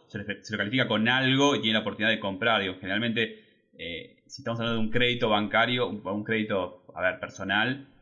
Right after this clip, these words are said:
quizás, eh, un bajo scoring es un no directamente, entonces no es un préstamo más chico, así que digamos que, eh, veo, veo un lindo diferencial ahí.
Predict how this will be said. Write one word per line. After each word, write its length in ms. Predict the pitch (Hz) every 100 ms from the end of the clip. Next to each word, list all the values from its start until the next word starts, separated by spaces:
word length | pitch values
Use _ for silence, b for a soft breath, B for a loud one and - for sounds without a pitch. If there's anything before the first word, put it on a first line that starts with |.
| _
quizás, 380 | 101 110 110
eh, 240 | 110 71 71
un 120 | 104
bajo 240 | 113 117 113
scoring 280 | 131 120 104
es 100 | 104
un 120 | 92
no 180 | 101 95
directamente, 560 | 87 85 85 85 76
entonces 240 | - - -
no 80 | 85
es 120 | -
un 220 | 78 -
préstamo 240 | 85 85
más 100 | 82
chico, 200 | 82 98
así 120 | 92 85
que 60 |
digamos 260 | 85 90 90
que, 160 | 76
eh, 280 | 73 - - - - - - _ 123 - _
veo, 180 | 107 104
veo 180 | 107 113
un 100 | 110
lindo 260 | 113 113 98
diferencial 500 | 92 95 92 90 98
ahí. 460 | 95 104 277 -